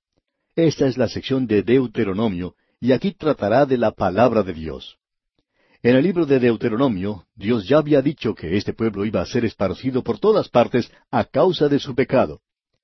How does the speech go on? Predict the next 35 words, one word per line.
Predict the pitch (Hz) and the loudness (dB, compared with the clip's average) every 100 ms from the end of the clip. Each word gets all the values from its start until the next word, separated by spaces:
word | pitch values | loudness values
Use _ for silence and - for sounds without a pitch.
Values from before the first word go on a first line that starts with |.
| _ _ _ _ _ | _ _ _ _ _
Recordará | 107 98 95 82 85 | -6 -4 -6 -6 -6
usted | 90 107 120 | -6 -4 -4
que | - 87 | -2 -4
allá | 85 90 92 92 | -2 -2 -2 -2
en | 87 | -4
Deuteronomio | 85 98 95 90 85 98 127 135 | -4 -4 -4 -8 -6 -6 -4 -4
capítulo | 92 104 104 85 | -6 -8 -10 -8
veintiocho, | 82 78 113 120 - 107 - _ _ | -8 -6 -2 -2 -2 -6 -8 _ _
versículos | 90 92 87 120 117 98 | -6 -6 -6 -8 -6 -6
sesenta | 101 - 92 90 | -6 -8 -8 -8
y | 82 | -10
cuatro | - 117 113 110 | -4 -2 -2 -4
y | |
sesenta | - 92 95 87 | -6 -6 -8 -6
y | 85 | -8
cinco | 80 131 143 95 | -4 -4 -4 -4
dice, | 107 113 107 98 _ _ _ _ _ _ | -4 -2 -2 -2 _ _ _ _ _ _
"Y | 90 85 | -8 -6
Jehová | - 117 101 107 131 | 0 2 2 2 2
te | - 120 | 2 0
esparcirá | - 117 107 98 113 | 2 0 0 0 0
por | 120 117 101 | 0 0 -2
todos | - 160 156 143 - | -2 0 0 -2 -4
los | 92 | -6
pueblos, | - 135 95 95 - _ _ _ | 0 2 2 -4 -6 _ _ _
desde | 104 92 135 | 2 4 6
un | 196 | 4
extremo | 160 - 151 160 | 2 0 0 2
de | 131 | 2
la | 117 | 2
tierra | 95 135 151 143 127 | 0 2 2 2 -2
hasta | - 120 104 110 | 0 0 0 0
el | 143 | 0
otro | 180 156 | 2 0
extremo. | - 95 82 - | -2 -4 -6 -6